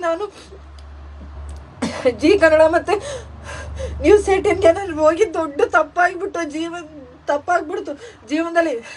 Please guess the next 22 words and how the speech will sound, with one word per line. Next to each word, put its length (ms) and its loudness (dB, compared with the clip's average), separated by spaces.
ನನ್ಗೆ 280 -4
ಯಾವತ್ತು 520 6
ಪ್ರಚಾರ 340 4
ಬಯಸ್ತಾಳಲ್ಲ, 520 0
ಯಾವತ್ತು 500 2
ಎಲ್ಲೋದವಳಲ್ಲ, 680 2
ವಿಡಿಯೋಗಳನ್ನ 640 2
ಹಾಕ್ತೀನಿ. 540 -6
ಯಾಕ್ 300 -2
ಹಾಕ್ತೀನಿ 320 -6
ಅಂದ್ರೆ 160 -10
ಸ್ವಲ್ಪ 220 -8
ಜನಗಳಿಗೆ 500 2
ಗೊತ್ತಾಗ್ಲಿ 600 2
ಅಂತಂದ್ಬಿಟ್ಟು 600 -2
ಹೋಗ್ 300 8
ಬಂದೆ, 460 6
ಬಂದೆ. 500 4
ತುಂಬಾ 500 0
ಕೀಳಾಗ್ 440 2
ಮಾತಾಡ್ತಿದ್ದೀರಾ, 760 2
ಎಷ್ಟು 380 -4